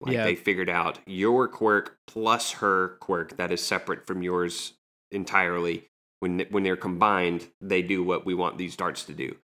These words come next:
Speaker 1: That's a possibility. Um, but the way that they were all continued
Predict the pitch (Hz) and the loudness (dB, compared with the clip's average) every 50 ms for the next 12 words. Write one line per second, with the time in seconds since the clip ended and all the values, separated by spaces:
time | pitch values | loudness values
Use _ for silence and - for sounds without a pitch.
0 | _ _ _ _ _ - 110 113 - - 95 - - 104 101 - - 87 80 90 | _ _ _ _ _ -2 -2 -2 -2 -4 -4 0 2 2 2 2 -2 -4 -2 0
1 | 90 90 92 92 90 90 92 87 87 - - 95 92 90 90 87 87 87 87 - | 0 0 2 0 0 0 -2 -4 -6 -8 -6 -2 0 0 0 0 -2 -4 -6 -10
2 | - _ - 104 95 - 101 98 101 104 101 101 - - 101 98 95 - - 90 | -10 _ -2 -2 -2 0 0 2 2 2 2 2 0 0 0 0 0 0 -2 -2
3 | 95 92 92 90 - - 87 - - 95 92 92 92 92 90 | -2 0 -2 -2 -6 -8 -10 -8 -6 -4 -2 -2 -2 -2 -4